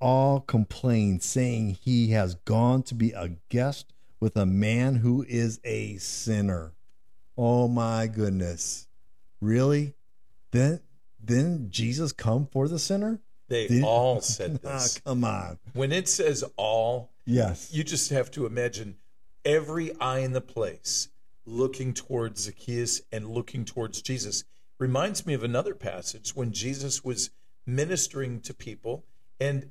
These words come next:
Speaker 2: he said, "He, he eats with, with, uh, sinners, with
Speaker 1: Yeah.
Speaker 2: wine bibbers, and,
Speaker 1: Yeah.
Speaker 2: and,
Speaker 1: Yeah.
Speaker 2: and with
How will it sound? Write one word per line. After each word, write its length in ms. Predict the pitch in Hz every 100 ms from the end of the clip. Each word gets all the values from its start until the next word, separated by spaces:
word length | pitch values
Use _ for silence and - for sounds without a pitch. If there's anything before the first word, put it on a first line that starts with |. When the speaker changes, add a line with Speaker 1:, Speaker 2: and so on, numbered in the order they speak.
| -
Speaker 2:
he 140 | -
said, 300 | 156 175 147 - - - -
"He, 420 | - 202 196 151 - - -
he 300 | 175 196 -
eats 360 | 170 170 - 143
with, 300 | 135 - - - - -
with, 300 | 139 131 - - - - -
uh, 120 | 120
sinners, 720 | - - 202 175 123 104 139
with 120 | 123
Speaker 1:
Yeah. 240 | 131 120 120
Speaker 2:
wine 380 | 143 202 196 165
bibbers, 680 | 151 139 123 113 - -
and, 100 | 151
Speaker 1:
Yeah. 200 | 156 160 139 - -
Speaker 2:
and, 200 | 147 143
Speaker 1:
Yeah. 160 | 170 - - - - - -
Speaker 2:
and 180 | 170 147
with 160 | 143